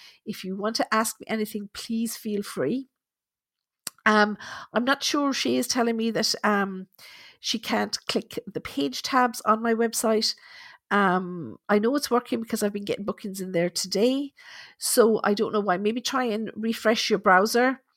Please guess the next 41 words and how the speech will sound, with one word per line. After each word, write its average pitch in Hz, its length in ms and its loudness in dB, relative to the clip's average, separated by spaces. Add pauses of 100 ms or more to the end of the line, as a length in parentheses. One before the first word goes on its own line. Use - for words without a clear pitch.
(400)
If 247 200 0
not, 247 300 0
you 226 80 -8
can 220 160 -8
drop 214 280 2
me, 202 460 -2
um, 170 760 -2 (720)
drop - 160 0
me 226 100 0
an 190 60 -2
email 202 560 -2
at 175 220 -6
Sandie. 254 600 0 (420)
So 175 280 0
it's - 180 -4
just 269 160 -2
Sandie, 226 440 -2
as 214 140 -2
in 196 80 -4
my 190 100 -2
name, 190 360 -2
S - 180 -4
A 185 120 -4
N 190 80 -4
D 190 160 -6
I 180 160 -2
E, 214 400 -4 (540)
at 208 420 0 (220)
S 254 240 2
B 190 300 -6
M, 180 340 -2
so - 180 -2
S 170 200 0
for 240 100 -4
Sandy, 185 420 -2
B 185 160 -6
for 185 160 -10
Burn, 160 320 0
M 165 220 -6
for - 160 -10
Medium, 214 480 -2